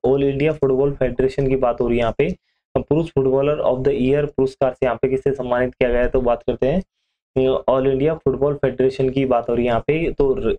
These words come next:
यहाँ पे किसे सम्मानित किया गया? पुरुष वर्ग में यहाँ पे फुटबॉलर of the year से सम्मानित किया गया, तो रमेश छेत्री, सौरव नारायण सिंह,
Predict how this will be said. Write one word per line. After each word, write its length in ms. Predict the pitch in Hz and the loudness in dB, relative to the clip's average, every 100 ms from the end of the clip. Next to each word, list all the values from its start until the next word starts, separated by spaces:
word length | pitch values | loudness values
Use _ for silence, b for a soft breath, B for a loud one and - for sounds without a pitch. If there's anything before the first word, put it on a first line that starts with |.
| - | -6
यहाँ 200 | 110 113 - | -4 -4 0
पे 80 | 143 | -2
किसे 340 | 139 - 143 | -2 -2 -2
सम्मानित 360 | 139 123 120 123 | 0 -2 -2 -2
किया 180 | - 127 | 0 0
गया? 80 | 151 | 0
पुरुष 320 | - 139 - | -2 -2 0
वर्ग 260 | 131 127 117 | 0 0 -2
में 140 | 123 | 0
यहाँ 160 | 117 104 | 0 0
पे 140 | 117 104 - _ _ _ 131 | 0 -2 -6 _ _ _ -2
फुटबॉलर 480 | 123 135 135 135 - | 2 2 2 0 0
of 140 | 127 - | -2 0
the 120 | 135 | 0
year 220 | 123 131 135 | 2 0 2
से 140 | 139 | -2
सम्मानित 380 | 127 123 120 120 | -2 -2 -2 -2
किया 160 | 123 | -2
गया, 80 | 127 | 0
तो 140 | 127 127 | 0 -2
रमेश 340 | 123 131 131 | 0 -2 -2
छेत्री, 360 | - - 139 156 | -4 -2 -4 -6
सौरव 520 | _ _ 120 120 127 | _ _ -2 0 0
नारायण 400 | 120 117 127 131 | 0 0 0 -2
सिंह, 340 | - 147 151 | -2 -2 -2